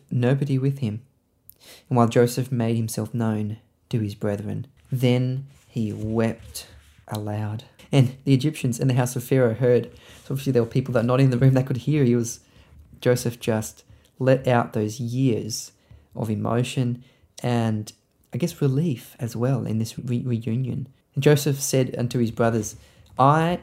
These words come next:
am Joseph. Does my father yet live?" And his brothers could not answer him, for they were troubled at his presence. They were, like,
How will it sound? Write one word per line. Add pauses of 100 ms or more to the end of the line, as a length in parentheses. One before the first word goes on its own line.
am
Joseph. (340)
Does
my
father
yet
live?" (1000)
And
his
brothers
could
not
answer
him, (180)
for
they
were
troubled (400)
at
his
presence.
They
were,
like,